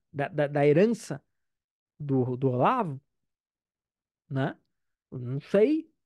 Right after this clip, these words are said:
Eu, eu acho que sim, mas podemos pontuar. Eu acho que sim, por quê? Porque eu admito publicamente a influência do Olavo por meio do seu próprio pensamento, dos autores que ele sugeriu, né, da sua visão pedagógica, da sua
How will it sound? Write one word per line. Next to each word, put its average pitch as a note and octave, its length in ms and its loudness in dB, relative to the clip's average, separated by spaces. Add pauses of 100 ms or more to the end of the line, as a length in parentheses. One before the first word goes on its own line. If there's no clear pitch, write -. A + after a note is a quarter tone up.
(160)
Eu, D#3+ 120 -4
eu F#3 240 4
acho A3 200 0
que G#4+ 80 -12
sim, A#3+ 400 -6 (520)
mas C3+ 300 -2 (600)
podemos C#3 400 0
pontuar. G3 540 -4
Eu D#3+ 100 6
acho D#3+ 160 2
que F3+ 80 -4
sim, D4 200 -8
por F#4 140 -2
quê? F3+ 180 -2 (220)
Porque - 120 -4
eu F#3 80 6
admito G#3+ 420 -2
publicamente A#3 640 -4
a F3 40 -4
influência F#3+ 600 0
do G3+ 80 -2
Olavo D3+ 380 0 (560)
por F3 160 2
meio F3 180 2
do E3+ 60 -10
seu F3 200 -2
próprio A#3+ 320 -2
pensamento, G#3+ 500 -6
dos F3+ 160 -6
autores F#3 460 2
que - 80 -8
ele G#3 100 -6
sugeriu, F#3 600 -2 (360)
né, E3 160 -4
da E3+ 140 -2
sua E3+ 460 0
visão D#3+ 380 0
pedagógica, G3+ 760 0
da C#3+ 80 -8
sua F#3 320 -6